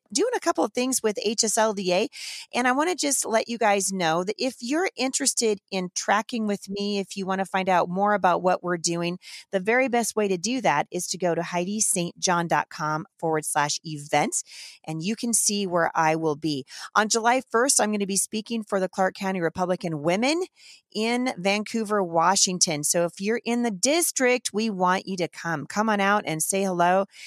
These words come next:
and, uh, get excited because there are really, really exciting things happening. On the ninth,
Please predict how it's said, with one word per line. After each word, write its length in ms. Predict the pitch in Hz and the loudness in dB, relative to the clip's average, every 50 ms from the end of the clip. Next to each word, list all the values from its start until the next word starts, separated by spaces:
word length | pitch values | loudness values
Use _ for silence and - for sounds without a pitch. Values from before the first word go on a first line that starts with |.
| - - - _ | -18 -20 -12 _
and, 280 | - 190 196 208 202 202 | -2 0 0 2 2 2
uh, 160 | 190 185 - 180 | 2 2 0 0
get 160 | 180 233 302 | 0 0 0
excited 480 | 453 480 - - 285 330 403 240 165 - | 2 2 0 0 0 0 0 0 -2 -2
because 280 | 190 - - 220 208 | -4 -4 -4 -2 0
there 100 | 226 233 | 2 2
are 100 | 226 220 | 2 2
really, 320 | 208 226 247 254 262 254 226 | 2 2 2 2 0 0 -4
really 400 | - 185 190 226 240 233 233 233 220 - | -6 -6 -2 0 0 0 0 0 -2 -2
exciting 420 | - - - - 190 196 208 202 | -2 -2 2 2 2 2 0 -2
things 200 | 190 208 196 - | -2 -2 -2 0
happening. 420 | - 190 180 - - 180 180 180 - - - - - - - | 2 2 2 2 2 -2 -2 -2 -4 -8 -14 -18 -12 -2 2
On 220 | 190 196 202 196 | 2 2 2 2
the 160 | 175 196 190 | 0 0 0
ninth, 500 | 185 185 180 185 185 180 214 247 285 262 | 0 0 0 2 4 4 4 2 0 -2